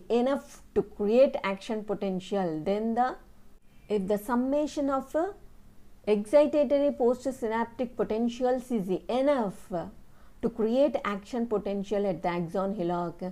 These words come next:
then the nerve is fired. That is the, the nerve,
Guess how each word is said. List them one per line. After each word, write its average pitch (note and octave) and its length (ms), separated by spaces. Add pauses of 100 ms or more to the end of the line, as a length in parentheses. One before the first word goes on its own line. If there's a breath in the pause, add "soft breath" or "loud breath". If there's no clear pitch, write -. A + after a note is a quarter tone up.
(280 loud breath)
then E3+ 260
the F3 100
nerve G#3 360
is C#4 240 (220)
fired. F#3 580 (260 loud breath)
That F#3 180
is E4+ 180
the, G4+ 180 (360 loud breath)
the F#3+ 440 (460 loud breath)
nerve, A3+ 360